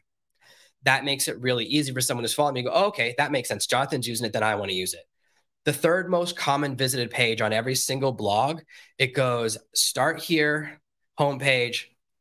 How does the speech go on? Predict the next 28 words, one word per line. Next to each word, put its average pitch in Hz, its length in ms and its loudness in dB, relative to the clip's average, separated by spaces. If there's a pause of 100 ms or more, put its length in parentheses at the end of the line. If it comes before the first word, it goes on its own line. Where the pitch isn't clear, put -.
(280)
tools, - 520 -2
whatever 135 300 2
your 143 140 0
tool 151 320 0
page 143 340 0
or 113 160 0
resources 135 600 -2
page 143 260 0
is, 139 140 0
that's 127 300 -2
the 123 100 -6
third 139 520 0
or 139 140 0
fourth 131 380 0
most 123 180 0
visited 117 340 -4
page 117 220 0
on 107 100 -2
every 120 260 0
single 120 300 -2
website. 147 480 -2 (260)
So - 100 -2
if 139 40 4
you 156 60 2
don't 143 100 -2
have 170 320 2
that 123 180 0
page, 110 480 0